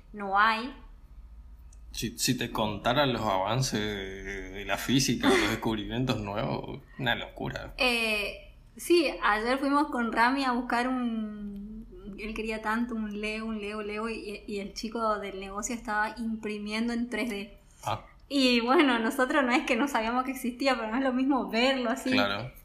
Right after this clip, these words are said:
Speaker 1: y decir, "Wow", y pensar que dentro de unos años los autos, las casas ya iban a, van a,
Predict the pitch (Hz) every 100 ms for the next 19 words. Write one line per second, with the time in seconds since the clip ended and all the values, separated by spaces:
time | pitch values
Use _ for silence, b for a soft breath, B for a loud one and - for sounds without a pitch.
0 | - - 254 233 240 - 247 220 240 254
1 | 226 208 196 214 233 240 226 220 214 214
2 | 208 208 240 240 214 196 202 202 202 214
3 | 220 233 214 214 214 233 247 240 208 208
4 | 196 202 214 220